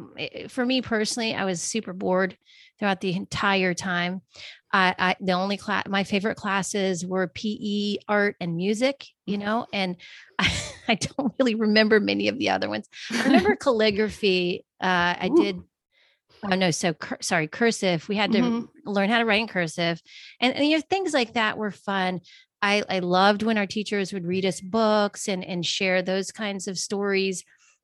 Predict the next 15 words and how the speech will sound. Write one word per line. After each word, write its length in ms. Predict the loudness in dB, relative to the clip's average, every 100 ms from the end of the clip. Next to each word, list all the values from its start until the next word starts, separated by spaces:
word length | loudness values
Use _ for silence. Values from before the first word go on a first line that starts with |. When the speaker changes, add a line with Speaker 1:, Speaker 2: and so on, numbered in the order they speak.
| _ _
Speaker 1:
Um, 600 | 2 4 6 4 4 0 -6
I 40 |
believe, 400 | -6 -2 0 0
like, 200 | -2 -4 -2
we, 380 | -2 -4 -8 _ -18
uh, 200 | -14 -12 -12 -12 -16 -20 -20 -10
what 160 | -8
is 120 | -8 -8
it? 100 | -8
The 80 |
Witch 340 | -4 -4 -4 -6
and 160 | -8
the 80 | -8
Warlock. 800 | -6 -4 -2 -2 -2 -2 -4 -8 -10
Um, 600 | -6 -4 -4 -6 -8